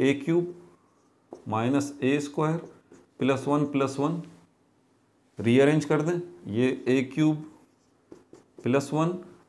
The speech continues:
और क्या होगा ये, और माइनस ए स्क्वायर प्लस वन। ठीक हो गया।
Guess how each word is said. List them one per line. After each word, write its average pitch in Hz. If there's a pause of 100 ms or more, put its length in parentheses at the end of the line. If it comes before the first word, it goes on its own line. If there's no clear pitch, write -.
(140)
और 107
क्या 131
होगा 127
ये, 151 (2250)
और 135 (1800)
माइनस 127
ए 131
स्क्वायर 139 (800)
प्लस 127
वन। 143 (1900)
ठीक 151
हो 175
गया। 120